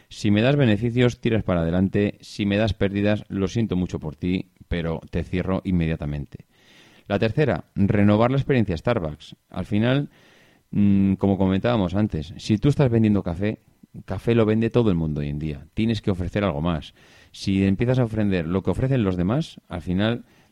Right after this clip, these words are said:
pues, mm, no puedes ni vender tu producto más caro que el resto y,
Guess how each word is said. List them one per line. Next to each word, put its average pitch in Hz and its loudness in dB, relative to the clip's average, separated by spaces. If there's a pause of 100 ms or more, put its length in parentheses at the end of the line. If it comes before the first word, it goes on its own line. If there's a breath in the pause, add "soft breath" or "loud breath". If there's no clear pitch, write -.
(120)
pues, 90 -4
mm, 87 0
no 110 2
puedes 95 -2
ni 101 2
vender 104 -2
tu 139 -4
producto 110 -2
más 110 -2
caro 104 -4
que 92 -6
el 85 -6
resto 156 -4 (560 soft breath)
y, 113 0